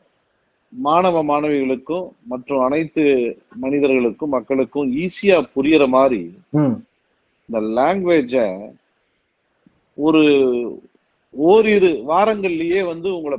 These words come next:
Speaker 1: பேச வச்சிருவாங்க.
Speaker 2: ஆஹா. ம்.
Speaker 1: தேவைப்பட்டா எழுதுறதுக்கும் சொல்லி கொடுத்துருவாங்க.
Speaker 2: சரிங்க சார், சூப்பர்.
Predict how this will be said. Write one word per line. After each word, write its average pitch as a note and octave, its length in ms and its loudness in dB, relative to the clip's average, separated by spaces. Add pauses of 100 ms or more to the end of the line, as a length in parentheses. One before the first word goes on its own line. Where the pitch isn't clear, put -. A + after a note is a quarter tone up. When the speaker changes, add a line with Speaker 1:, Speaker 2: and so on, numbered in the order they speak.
Speaker 1:
பேச G3 320 -6
வச்சிருவாங்க. A2 540 -12 (420)
Speaker 2:
ஆஹா. A#2+ 480 -4 (340)
ம். C3 300 -2 (840)
Speaker 1:
தேவைப்பட்டா F#3 560 0
எழுதுறதுக்கும் F#3+ 680 -2
சொல்லி - 180 -6
கொடுத்துருவாங்க. A#2 520 -6 (460)
Speaker 2:
சரிங்க B2+ 200 0
சார், - 180 -12
சூப்பர். - 440 -8